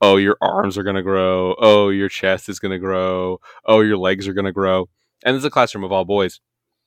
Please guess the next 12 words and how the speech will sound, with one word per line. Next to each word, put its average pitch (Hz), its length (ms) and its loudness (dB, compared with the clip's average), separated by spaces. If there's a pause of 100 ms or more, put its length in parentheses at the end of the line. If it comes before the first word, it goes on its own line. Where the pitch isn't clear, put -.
(1160)
And 107 180 2
so 113 180 4
eventually 117 440 6
this 101 160 -4
one 123 160 2
kid 117 180 2
raises 110 220 4
his 98 140 -2
hands 110 280 2
and 95 100 -4
he's 107 140 0
like, 101 220 2